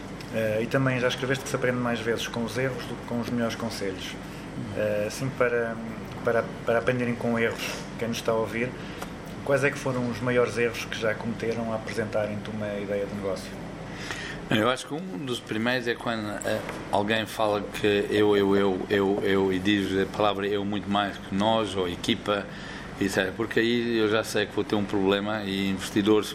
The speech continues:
Speaker 2: percebem que a gente ter um one-man show é muito perigoso, porque se alguma coisa corre mal, essa pessoa sai da porta e quem perde é quem investiu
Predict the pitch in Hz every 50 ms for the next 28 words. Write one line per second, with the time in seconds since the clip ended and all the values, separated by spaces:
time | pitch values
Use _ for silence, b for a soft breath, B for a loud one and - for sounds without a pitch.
0 | - - - - - 110 104 101 101 101 98 95 - 104 95 92 - B B B
1 | B B B B B - 104 101 107 107 98 98 117 107 104 101 101 104 107 107
2 | 107 107 104 101 101 95 - - 107 98 98 98 95 98 104 110 110 98 95 -
3 | - 98 95 87 87 92 92 92 90 - - - - 98 90 85 - - 92 90
4 | 90 87 82 - - B B B B B B B B B B B B - - -
5 | - - 117 113 107 98 - - 113 107 117 120 110 - 127 117 107 107 - -
6 | 113 107 104 107 110 110 110 107 110 107 107 104 98 - - 98 - - 113 104
7 | 95 - - 110 104 98 98 95 - - 110 104 104 98 - 113 101 101 95 -
8 | 110 104 98 98 - 107 104 101 98 101 95 - 104 104 101 92 95 - - -
9 | 101 101 101 101 98 98 92